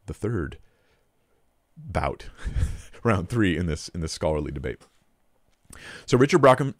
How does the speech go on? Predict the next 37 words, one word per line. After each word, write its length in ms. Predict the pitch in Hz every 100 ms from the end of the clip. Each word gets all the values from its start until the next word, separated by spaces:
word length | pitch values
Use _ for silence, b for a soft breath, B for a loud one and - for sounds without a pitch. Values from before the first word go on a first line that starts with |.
| -
he 160 | 127
doesn't 240 | 131 165 110
actually 260 | - 139
bring 240 | 113 113 98
any 160 | 110
new 160 | 101 95
examples. 560 | 82 85 82 127 - - b b b
He 120 | 123
doesn't 180 | 123 117
bring 140 | 117
counterexamples. 840 | 104 120 120 101 85 78 101 117 -
He 100 | 113
doesn't 240 | 113 127
survey 260 | - 110 107
the 80 | 95
literature 360 | 92 95 -
himself 340 | 85 - 92 -
to 80 |
find 260 | 87 85 95
all 60 | 87
these 160 | 82
examples, 320 | 78 95 90
but 180 | 90 98
he 80 | 95
does 280 | 87 110 110
reevaluate 680 | 104 98 95 120 110 85 - b b b
many 240 | 101 98 92
of 160 | 82
Burr 320 | 90 85 82
and 220 | 85 85 82
Wallace's 440 | 73 80 - 82
examples, 640 | 80 120 170 101 90 90 B B B B
and 160 | 104 98
his 260 | - 120 -
conclusions 540 | 110 95 123 110 95
are, 160 | 87 82
hey, 300 | 107 78